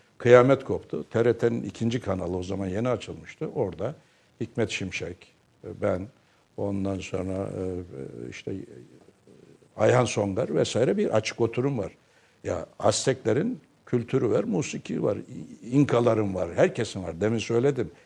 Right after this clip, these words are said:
Eğer biz milletsek bizim musikimiz vardır, yoksa biz millet değiliz. Bizim bir kültürümüz var, dilimiz var. Bunun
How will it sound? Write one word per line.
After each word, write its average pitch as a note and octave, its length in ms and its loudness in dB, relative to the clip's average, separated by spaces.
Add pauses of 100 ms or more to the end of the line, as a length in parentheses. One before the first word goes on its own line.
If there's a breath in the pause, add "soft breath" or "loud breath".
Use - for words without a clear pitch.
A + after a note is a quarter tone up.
(440 soft breath)
Eğer A#2+ 340 4
biz A2+ 160 -2
milletsek E3 560 4 (240)
bizim A#2 240 -2
musikimiz G#2+ 760 -4
vardır, D#3 540 8 (440)
yoksa E3 360 8
biz A#2+ 160 -6
millet C3 360 0
değiliz. D2+ 400 -16 (240)
Bizim F2+ 220 -8
bir G#2 40 -4
kültürümüz C3 600 -4
var, G#2+ 120 -2 (120)
dilimiz A#2 460 0
var. C3 180 0 (100)
Bunun A2+ 280 -4